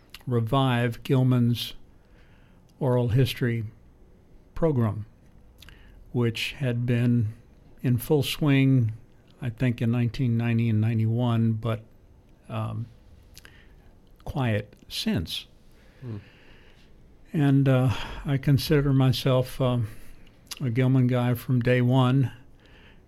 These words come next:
Speaker 1: having entered kindergarten at age five in nineteen fifty-four. And I've got, I'm just as, a little bit of background. I'm part of a three-generation Gilman family.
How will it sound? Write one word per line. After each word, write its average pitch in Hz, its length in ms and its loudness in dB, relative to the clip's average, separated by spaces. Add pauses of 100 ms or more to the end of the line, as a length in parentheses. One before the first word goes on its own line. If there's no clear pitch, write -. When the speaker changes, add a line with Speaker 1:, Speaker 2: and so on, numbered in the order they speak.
Speaker 1:
having 123 400 0
entered 127 500 2 (920)
kindergarten 123 600 2
at 117 140 0
age 117 320 -2
five 117 680 -4 (380)
in 117 460 0
nineteen 120 420 2
fifty-four. 110 800 -6 (1500)
And 120 460 -2 (420)
I've 120 220 -8
got, 135 160 -4
I'm 131 300 -4 (360)
just - 280 -2
as, - 340 -4
a 185 60 -8
little 131 200 -2
bit 123 180 0
of 113 60 -4
background. 120 800 -2
I'm 117 400 -4 (640)
part 123 220 -2
of 113 120 0
a 117 120 -2
three-generation 120 920 0
Gilman 113 380 -2
family. 131 580 -2